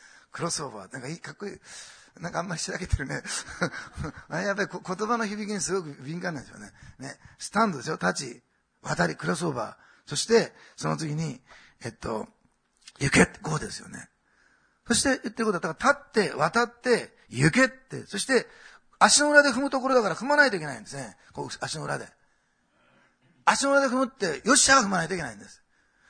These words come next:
ヨシュアが神様に会えて、「よっしゃ」ってこう立ち上がって、行きますと踏めるわけです、自分で。でもそれをですね、他の人に踏んでもらうとですね、その人が占領するわけですよね。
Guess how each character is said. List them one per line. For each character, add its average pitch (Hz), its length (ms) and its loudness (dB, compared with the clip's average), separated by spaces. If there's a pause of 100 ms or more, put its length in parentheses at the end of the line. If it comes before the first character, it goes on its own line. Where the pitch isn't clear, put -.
(140)
ヨ 214 100 4
シ 240 120 6
ュ 247 40 8
ア 226 40 10
が 214 40 4
神 240 180 0
様 233 100 0
に 226 80 0
会 - 20 2
え 202 40 0
て、 202 80 -6
「よ 170 100 -4
っ - 20 -2
し - 120 4
ゃ」 - 140 4
っ - 40 -16
て 254 80 -6
こ 226 80 -2
う - 20 2
立 208 160 0
ち - 80 -6
上 226 60 4
が 240 80 6
っ 247 120 0
て、 247 260 4 (400)
行 185 120 -4
き 277 80 -2
ま 285 120 8
す - 80 2
と 247 80 2
踏 165 200 0
め 240 80 10
る 254 80 12
わ 247 60 10
け 208 80 0
で 151 100 -2
す、 135 60 -6
自 127 140 -10
分 127 180 -10
で。 127 180 -8 (960)
で 220 60 0
も 220 40 4
そ 240 140 0
れ 269 60 4
を 262 80 4
で 214 100 0
す 160 100 -6
ね、 170 280 -6 (260)
他 247 220 -4
の 277 100 -2
人 294 120 -8
に 285 60 -6
踏 240 160 -6
ん 220 40 -8
で 214 80 -4
も 196 120 -4
ら 185 100 -2
う 175 60 -6
と 170 100 -12
で 135 100 -8
す - 100 -14
ね、 107 260 -18 (680)
そ - 260 -12
の 196 80 -10
人 208 220 -16
が 214 100 -10
占 - 260 -8
領 - 100 -20
す - 100 -20
る - 60 -20
わ - 60 -20
け - 60 -20
で - 80 -20
す - 60 -20
よ - 60 -20
ね。 - 60 -20